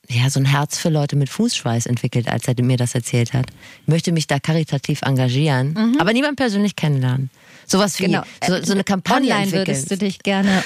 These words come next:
Speaker 2: würdest dich gerne online da engagieren.
Speaker 1: Ja, oder wir machen so eine karitative Kampagne. Sowas wie „Unten schwitzig, oben witzig“. Sowas in der Art.
Speaker 2: <laughs>
Speaker 1: Tut mir auf jeden Fall leid.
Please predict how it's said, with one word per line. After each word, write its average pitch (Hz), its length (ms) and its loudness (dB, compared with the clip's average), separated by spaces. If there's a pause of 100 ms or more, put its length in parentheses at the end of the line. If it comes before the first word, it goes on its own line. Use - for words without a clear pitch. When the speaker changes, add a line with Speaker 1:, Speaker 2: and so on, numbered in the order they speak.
(140)
Speaker 2:
würdest 190 320 -2
dich 196 80 -2
gerne 180 320 0
online 233 500 2
da 175 260 -2
engagieren. 160 680 0 (320)
Speaker 1:
Ja, 175 120 2
oder 180 140 0
wir 180 140 2
machen 180 260 0
so 151 80 0
eine 147 140 2
karitative 160 560 0
Kampagne. 143 480 0 (260)
Sowas - 260 -2
wie 143 120 0
„Unten 170 240 0
schwitzig, 156 480 -2
oben 143 180 0
witzig“. 143 380 -4 (180)
Sowas 190 500 0
in 143 140 -2
der 135 140 0
Art. 135 280 -2 (280)
Speaker 2:
<laughs> - 1040 -4
Speaker 1:
Tut 233 160 2
mir 226 220 2
auf 196 120 -6
jeden 208 180 -2
Fall 208 200 0
leid. 147 220 -2